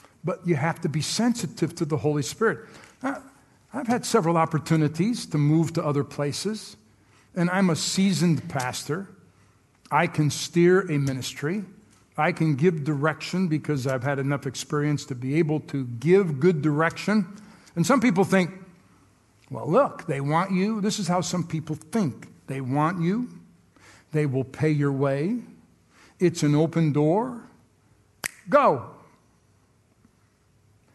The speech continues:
No, you have to be sensitive.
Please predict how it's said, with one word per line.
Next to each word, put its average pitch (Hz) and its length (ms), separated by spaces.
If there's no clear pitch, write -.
No, 139 580
you 143 160
have 127 200
to 151 80
be 131 160
sensitive. - 720